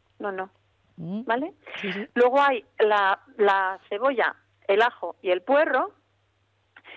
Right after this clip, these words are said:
Speaker 1: que ya de por sí ellos no suelen tomarla, ¿vale? Pero, bueno,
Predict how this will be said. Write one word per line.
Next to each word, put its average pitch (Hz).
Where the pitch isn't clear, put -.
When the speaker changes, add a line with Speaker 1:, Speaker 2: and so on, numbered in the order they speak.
Speaker 1:
que 247
ya 262
de 277
por 277
sí 285
ellos 262
no 240
suelen 226
tomarla, 147
¿vale? 208
Pero, 180
bueno, 185